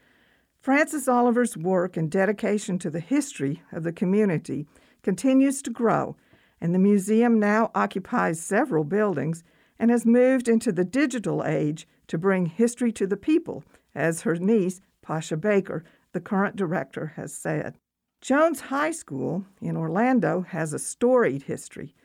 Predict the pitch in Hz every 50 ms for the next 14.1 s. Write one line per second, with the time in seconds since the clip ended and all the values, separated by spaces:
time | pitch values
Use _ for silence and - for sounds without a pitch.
0 | _ _ _ _ _ _ _ _ _ - 220 262 285 277 285 262 - 220 240 269
1 | 294 285 226 190 185 180 180 180 - - - 170 156 147 151 - - - 151 175
2 | 190 185 - - 247 240 - - 262 226 185 202 214 220 220 226 220 208 220 202
3 | 202 196 180 226 240 240 247 233 - - 143 135 143 - _ _ _ _ _ _
4 | - 170 - 214 190 - - 226 226 233 226 220 196 190 170 165 180 156 151 -
5 | 196 202 202 214 196 160 143 135 - - - 160 151 156 151 156 160 165 175 180
6 | 185 180 165 151 - - 147 - _ _ _ _ _ _ _ _ _ _ _ _
7 | _ _ _ _ - 254 285 294 240 247 226 196 185 214 233 247 269 269 269 180
8 | 160 160 - - _ - 196 190 196 202 185 202 180 190 185 180 175 156 - -
9 | 151 151 143 - 165 147 151 156 156 - - 139 143 139 143 - - - 135 151
10 | 175 202 - _ _ _ - 139 151 165 165 - 247 - - - 190 170 165 156
11 | 156 165 180 180 - - _ _ _ _ _ _ _ _ - 180 185 202 196 196
12 | 196 - 262 262 269 277 277 240 254 202 - - 220 208 185 - - - 240 262
13 | 254 233 160 151 156 156 - - - - - 160 - - - 220 220 185 147 -
14 | - -